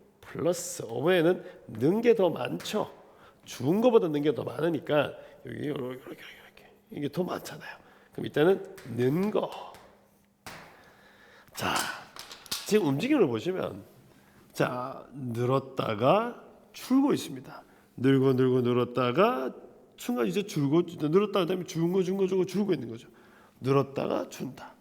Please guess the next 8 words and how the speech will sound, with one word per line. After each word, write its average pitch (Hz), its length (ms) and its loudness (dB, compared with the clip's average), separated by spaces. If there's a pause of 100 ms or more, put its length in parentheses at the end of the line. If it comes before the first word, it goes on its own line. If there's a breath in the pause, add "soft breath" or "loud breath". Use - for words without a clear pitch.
(160)
바로 127 220 -4
뭐다? 107 400 -2 (420 loud breath)
엑스 - 240 -10
원에서 117 220 0
뭘 104 160 -6
가진다? 127 440 -8 (640 loud breath)
극대를 117 480 -6
가진다. - 400 -12